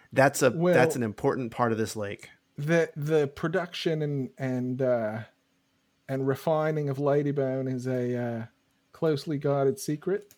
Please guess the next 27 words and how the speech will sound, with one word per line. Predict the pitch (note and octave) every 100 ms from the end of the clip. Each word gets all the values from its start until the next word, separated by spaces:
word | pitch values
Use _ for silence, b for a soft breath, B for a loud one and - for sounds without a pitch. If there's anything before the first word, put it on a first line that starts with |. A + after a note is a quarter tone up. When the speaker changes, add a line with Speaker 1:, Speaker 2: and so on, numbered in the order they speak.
| -
Speaker 2:
but | C3 -
these | D3 C#3 C3+
creatures | - - D3+ D3+ C3+
here | - E3+ D#3+ E3
are | C#3+ B2+ C3 _ _ _ _ _
certainly | - - F3 E3 D#3
some | - E3 D#3
part | C#3 E3 D#3+ D#3+
of | A2+
it. | A#2+ - - _ _ _ _ _ -
It's | C3+ C3+
unclear | D#3 D3 - D#3 D#3+
whether | D#3+ D3+ C#3+
they're | C#3 C3+
guardians | C#3+ D3 D#3 E3 E3+ E3+
of | E3+
the | D#3
Ladybone | D#3 D#3+ E3 D#3+ E3+ F#3+
or | - -
whether | C3 C3
they, | B2 B2 A#2+ A2+ A2+ _ _ _ _ _ -
uh, | B2 G#2+
have | - C#3+ C#3
something | C#3+ B2+ D3+ B2+
to | C3+
do | C3 C3 C3+
with | B2